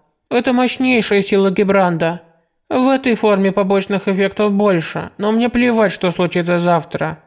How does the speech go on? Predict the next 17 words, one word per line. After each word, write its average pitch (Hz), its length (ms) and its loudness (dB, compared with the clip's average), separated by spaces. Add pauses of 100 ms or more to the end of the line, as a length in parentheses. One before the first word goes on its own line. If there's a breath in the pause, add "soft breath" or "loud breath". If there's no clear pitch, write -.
(140)
если 196 240 -2
сейчас 226 500 -2
я 214 160 2
убью 226 320 2
тебя, 156 480 -2
сволочь!» 196 760 0 (680)
Будучи 160 440 0
ужасающим 160 640 -2
королем 147 380 -2
драконов, 147 640 -4 (360)
Мэш 170 320 -2
принял 202 320 -2
невероятную 160 640 0
форму 160 320 -2
обратного 139 460 -2
изменения 135 500 0
дракона. 143 680 -4